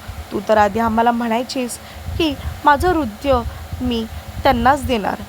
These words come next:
कारण की मी खूपच कमी आयुष्य जगणार होते.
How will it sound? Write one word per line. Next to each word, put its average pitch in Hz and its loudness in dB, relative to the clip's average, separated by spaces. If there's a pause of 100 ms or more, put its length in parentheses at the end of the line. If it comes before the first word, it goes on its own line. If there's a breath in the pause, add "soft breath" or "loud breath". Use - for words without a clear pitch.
(500)
कारण 320 4
की 320 0 (420)
मी 269 -2 (540)
खूपच 339 2
कमी 311 2
आयुष्य 403 2
जगणार 240 4
होते. 226 -2